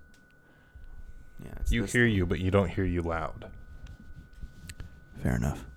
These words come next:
Speaker 2: There you go. That's better.
Speaker 1: All right.
Speaker 2: Oh.
Speaker 1: Ooh.
Speaker 2: Sultry.
Speaker 1: Nice.
Speaker 2: Eye contact.
Speaker 1: When we came back from Olympia.
Speaker 2: So,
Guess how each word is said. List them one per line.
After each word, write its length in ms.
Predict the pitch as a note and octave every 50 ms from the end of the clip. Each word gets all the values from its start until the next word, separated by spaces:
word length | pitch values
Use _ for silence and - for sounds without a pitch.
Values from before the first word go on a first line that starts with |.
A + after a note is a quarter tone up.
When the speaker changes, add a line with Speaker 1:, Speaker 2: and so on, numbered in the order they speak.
| - - -
Speaker 2:
There 120 | - D3
you 60 | B2+
go. 100 | G2 E2+
That's 180 | E2+ F2+ E2+ -
better. 240 | - F2 - - - -
Speaker 1:
All 140 | - F#2+ F#2+
right. 280 | F2+ F#2 F#2+ F#2+ F#2 - - - - - - - - - -
Speaker 2:
Oh. 280 | - G#2 A#2 C3+ B2+ F2+ F2 F2+ F2+ F2 E2 - - - -
Speaker 1:
Ooh. 400 | G#2 G2 G#2+ A2 F2+ E2+ A#2 G#2+
Speaker 2:
Sultry. 720 | - - - F2 E2 E2 - - - E2+ D#2+ D#2 E2 D#2+ - - -
Speaker 1:
Nice. 520 | - F#2+ F2+ F2+ F#2 F2+ F2 - - - -
Speaker 2:
Eye 180 | - F#2 F#2+ G2+
contact. 840 | - - - - C#2+ D2 - - E2 D2+ D2+ D2+ - - - - - - - -
Speaker 1:
When 120 | G#2+ F#2+
we 80 | F#2 F#2
came 200 | - - G2 F#2
back 180 | G2 F#2 F2+
from 320 | - - G2 F#2 F2+ F#2 F2+ - - - -
Olympia. 540 | - G2 F#2+ F#2+ - A2 F#2+ F#2 - - - - - - - - - - - -
Speaker 2:
So, 800 | - - - - - G2 F#2 F#2 F#2 F#2 F#2 F#2 F#2+ F#2+ F#2+